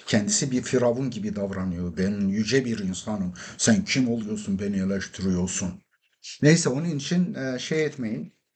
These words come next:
Aa, e, C H P'ye şans verin ama şans verirken hiçbir vakit, e, diğer iktidarlara yaptığınız gibi önünde eğilmeyin, bükülmeyin. Tam tersine sorgulayın.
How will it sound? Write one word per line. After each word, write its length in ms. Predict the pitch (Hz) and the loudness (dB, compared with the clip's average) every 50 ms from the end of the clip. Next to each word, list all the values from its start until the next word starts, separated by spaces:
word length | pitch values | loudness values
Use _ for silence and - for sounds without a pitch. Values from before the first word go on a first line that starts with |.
| _ _ _ _ - | _ _ _ _ -2
Aa, 480 | 120 117 113 113 113 110 107 107 107 107 107 - - _ - - - - - - - - | 0 0 0 0 0 -2 -2 -2 -2 -4 -4 -6 -8 _ -20 -20 -20 -18 -20 -14 -2 4
e, 200 | 120 117 113 113 | 6 6 6 6
C 140 | 113 135 135 | 4 4 4
H 160 | 131 131 123 | 2 2 0
P'ye 140 | 135 135 127 | -2 -2 -2
şans 420 | - - - 151 147 - - - | -4 -4 -4 -4 -4 -4 -2 -2
verin 240 | 156 156 165 175 180 | -2 0 0 -2 -2
ama 220 | 175 113 113 113 113 | -4 -4 -4 -4 -6
şans 400 | - - - 131 143 - - 139 | -6 -4 -4 -4 -2 -2 0 0
verirken 320 | 135 127 - - 147 135 | 0 0 -2 -4 -4 -2
hiçbir 440 | 113 113 107 - - - 165 165 143 | -2 -2 -4 -4 -4 -4 -2 -2 0
vakit, 640 | 120 247 226 - - - 165 160 - - - - - - - - - - - _ _ _ _ _ _ | 0 0 0 0 -2 -4 -4 -4 -4 -6 -10 -16 -16 -18 -20 -20 -20 -20 -20 _ _ _ _ _ _
e, 160 | - 117 113 113 | -10 -8 -4 0
diğer 200 | 127 135 131 127 | 2 2 2 2
iktidarlara 760 | 127 113 - - 135 120 117 120 117 117 113 113 113 117 117 | 0 -4 -6 -4 -2 0 2 2 2 2 0 0 -2 -2 -2
yaptığınız 760 | 110 113 110 - - - 113 110 113 120 139 151 139 - 110 | -2 -2 -4 -4 -6 -4 -2 0 2 2 2 0 -2 -4 -2
gibi 580 | 110 113 101 98 101 117 147 160 165 170 175 - _ _ _ _ _ _ _ _ - | -2 -2 -2 -2 -4 -4 -4 -4 -4 -6 -8 -12 _ _ _ _ _ _ _ _ -4
önünde 380 | 123 120 120 120 117 113 135 | -2 0 2 0 0 0 -2
eğilmeyin, 840 | 123 - 123 120 135 151 151 143 139 135 127 127 139 160 175 175 135 135 | -2 -2 -2 -2 0 0 0 0 0 0 0 0 0 2 0 0 0 -2
bükülmeyin. 880 | 143 - - - 185 180 180 175 156 151 175 196 214 220 226 214 208 - | -4 -2 2 4 6 6 6 4 0 -2 -6 -6 -4 -6 -6 -8 -8 -8
Tam 220 | - 160 147 143 | -6 -6 -6 -6
tersine 640 | - - 127 117 117 - - 120 113 139 175 180 175 | -4 -4 -2 -2 -2 -4 -4 -4 -4 -2 -2 -2 -2
sorgulayın. 960 | - - - - 127 117 113 107 117 113 113 104 110 117 139 170 175 175 180 | -2 -2 -2 -2 -2 -2 -2 -2 -2 0 0 2 2 0 -2 -2 -4 -6 -6